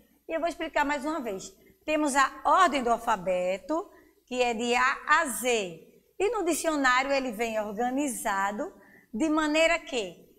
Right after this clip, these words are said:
eu tenho A, palavras com A. Depois vem A, B, A, C. Aí eu tenho palavras com B. Eu venho B, A. Aí vem o B, E, B, I. E assim a gente vai organizando de acordo com as regras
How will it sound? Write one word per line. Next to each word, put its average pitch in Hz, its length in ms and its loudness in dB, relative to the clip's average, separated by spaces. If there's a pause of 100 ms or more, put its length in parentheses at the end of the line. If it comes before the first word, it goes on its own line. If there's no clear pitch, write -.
eu 226 100 -2
tenho 226 320 -4 (140)
A, 262 440 4
palavras 220 380 0
com 262 340 -4
A. 196 420 2 (280)
Depois 220 360 0
vem 220 300 -8
A, 214 200 -4
B, 220 520 -4 (220)
A, 190 160 -4
C. 214 720 -4 (340)
Aí 214 80 0
eu 214 40 -10
tenho 247 140 -2
palavras 247 360 0
com 285 320 -2
B. 226 760 0
Eu 202 80 -8
venho 196 180 -6
B, 240 320 2
A. 226 480 0 (540)
Aí 196 140 -6
vem 208 280 -8
o 196 40 -10
B, 180 240 -6
E, 226 640 0 (420)
B, 180 160 -4 (200)
I. 226 420 -8 (320)
E 247 100 -2
assim 285 380 -2
a 302 60 0
gente 269 220 -4
vai 285 160 2
organizando 277 720 -2 (460)
de 202 160 -2
acordo 240 560 0
com 240 120 -6
as 247 140 -2
regras 208 500 -2